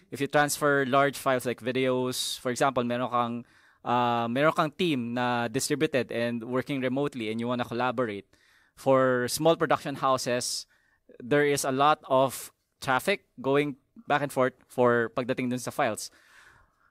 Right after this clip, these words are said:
Tapos, ano pa ba? Um, gaming to a small extent, if you need low latency and high speed connectivity,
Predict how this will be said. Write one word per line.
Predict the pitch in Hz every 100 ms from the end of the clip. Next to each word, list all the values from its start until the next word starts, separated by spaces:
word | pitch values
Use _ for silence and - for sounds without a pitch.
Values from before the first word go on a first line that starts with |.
| _ _ _ -
Tapos, | 185 190 196 190 185 - - - -
ano | 180
pa | 180
ba? | 147 123 110 -
Um, | - 147 143 143 143 139 135 127 131
gaming | 190 214 190 208 -
to | 160
a | 160
small | 156 175 170
extent, | 165 - 143 170 - -
if | 139 135
you | 143
need | 143 143 123
low | 143
latency | 143 143 143 143 - 139 139 143
and | 120 123 123 117
high | 131
speed | - - 131
connectivity, | - 127 - 143 143 123 110 107